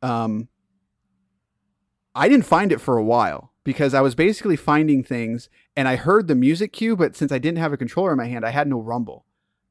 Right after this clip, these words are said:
And so I didn't, I didn't know, I, I heard the music and I was like, "What am I supposed to do there?" And I didn't figure it out until I picked up a controller 'cause I hopped over to console and it started vibrating.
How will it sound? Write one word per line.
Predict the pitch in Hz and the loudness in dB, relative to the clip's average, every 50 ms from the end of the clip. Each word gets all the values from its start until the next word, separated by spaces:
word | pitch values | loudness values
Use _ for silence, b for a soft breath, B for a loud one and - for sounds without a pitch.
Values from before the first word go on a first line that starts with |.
| _ | _
And | - 131 123 120 117 117 113 - - _ _ _ _ _ _ _ _ _ _ _ _ _ _ _ _ _ _ _ _ - | -6 -4 -2 -2 -2 -2 -2 -4 -10 _ _ _ _ _ _ _ _ _ _ _ _ _ _ _ _ _ _ _ _ -12
so | - - 139 123 - | -6 -6 -6 -2 0
I | 131 151 | 2 2
didn't, | 185 233 220 - - _ _ _ - | 2 2 0 0 -4 _ _ _ -2
I | 135 | 0
didn't | 135 202 220 233 - | 0 0 0 0 0
know, | 165 160 165 165 165 156 - - | 0 2 4 4 2 2 0 -4
I, | 107 113 - - 131 131 - - | -8 -6 -4 -2 -2 -2 0 -2
I | 131 | -2
heard | 123 123 170 208 196 | 0 2 2 2 2
the | 185 180 | 0 0
music | 180 196 190 160 156 | 0 0 -2 -2 -2
and | 139 | -2
I | 139 | -2
was | 135 123 | -2 -2
like, | 131 113 117 - _ _ _ | -4 -8 -8 -12 _ _ _
"What | - 131 190 | -6 -4 0
am | 262 | 0
I | 302 | 0
supposed | 269 - 240 220 - | 0 -2 -4 -6 -4
to | - 151 | -6 -8
do | 123 117 135 165 160 | -4 -4 -2 -2 -2
there?" | 113 104 95 104 98 | -4 -8 -10 -12 -6
And | - 131 | -4 -4
I | 131 | -2
didn't | 123 175 190 175 - | -2 -2 -4 -4 -2
figure | - 175 156 156 | -4 -2 0 2
it | 147 143 | 4 4
out | 151 151 139 - | 6 6 4 2
until | - 127 123 - - - - 202 214 165 117 110 120 127 - _ _ _ _ _ _ _ | 0 -4 -6 -6 -8 -8 -4 -2 0 0 0 -2 -2 -6 -8 _ _ _ _ _ _ _
I | - - | -10 -8
picked | - 160 139 - | -6 -6 -4 -4
up | 151 - | -6 -6
a | 135 | -6
controller | - 120 113 - 175 180 156 127 120 | -8 -8 -4 0 2 2 2 2 0
'cause | - 127 | -2 -6
I | 113 | -4
hopped | - - 135 - - | -2 0 -2 0 -2
over | 139 123 113 | -4 -6 -6
to | - | -8
console | - - 151 160 165 156 - - 120 110 104 | -6 -4 -2 -2 -2 -4 -6 -6 -8 -6 -6
and | 98 120 120 | -4 -6 -6
it | 95 - | -8 -6
started | - 139 131 120 113 113 | -4 -2 -2 -2 -4 -4
vibrating. | - 135 147 175 170 131 117 107 104 101 107 120 | 0 2 2 2 0 -2 -4 -6 -8 -8 -12 -14